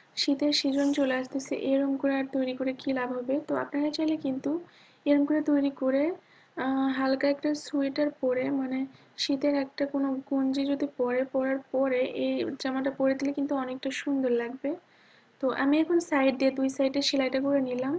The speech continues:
এবার আমি এই সিধা সা-, সাইডে দিয়ে নিচ্ছি, দেখুন। তো আমি এই যে বেঁচে যাওয়া কাপড় দিয়ে ওই হলুদ ফুলটা তৈরি করেছি।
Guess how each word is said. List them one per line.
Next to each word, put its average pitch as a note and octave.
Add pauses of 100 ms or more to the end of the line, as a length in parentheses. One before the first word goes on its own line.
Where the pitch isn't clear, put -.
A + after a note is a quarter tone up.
(1000)
এবার C4+
আমি C4+
এই C#4+
সিধা C4
সা-, C4+
সাইডে B3+
দিয়ে C4
নিচ্ছি, B3
দেখুন। C4+ (2750)
তো B3+
আমি C4+
এই D4
যে D4+
বেঁচে C4+
যাওয়া D4+
কাপড় C4+
দিয়ে D4+
ওই C#4
হলুদ C4
ফুলটা C4
তৈরি D4
করেছি। B3+